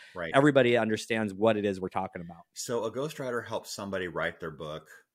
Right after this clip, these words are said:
Speaker 1: without taking credit for it. Lots of celebrities and politicians do this. When Trump wrote The Art of the Deal, he didn't sit at his typewriter and do this. His secretary would ride around in the back of the limo with him, and she would shorthand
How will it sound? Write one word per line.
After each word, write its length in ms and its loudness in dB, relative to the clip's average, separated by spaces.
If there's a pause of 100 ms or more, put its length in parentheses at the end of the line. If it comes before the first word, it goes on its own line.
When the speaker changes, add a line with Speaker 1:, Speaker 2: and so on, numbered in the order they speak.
(120)
Speaker 1:
without 360 -6
taking 260 -12
credit 340 -14
for 300 -16
it. 160 -20 (180)
Lots 280 -8
of 80 -8
celebrities 480 -6
and 100 -12
politicians 640 -12
do 140 -14
this. 220 -18
When 120 -16
Trump 280 -10
wrote 140 -8
The 80 -10
Art 160 -8
of 80 -10
the 60 -10
Deal, 440 -8 (160)
he 200 -12
didn't 340 -8 (120)
sit 340 -8
at 80 -10
his 160 -12
typewriter 560 -10
and 160 -16
do 200 -20
this. 380 -12 (640)
His 640 -8 (120)
secretary 840 -8 (320)
would 100 -4
ride 300 -2
around 340 -4
in 60 -10
the 80 -10
back 260 -6
of 80 -18
the 80 -14
limo 300 -6
with 220 -12
him, 460 -14
and 560 -12
she 280 -8
would 360 -8
shorthand 800 -8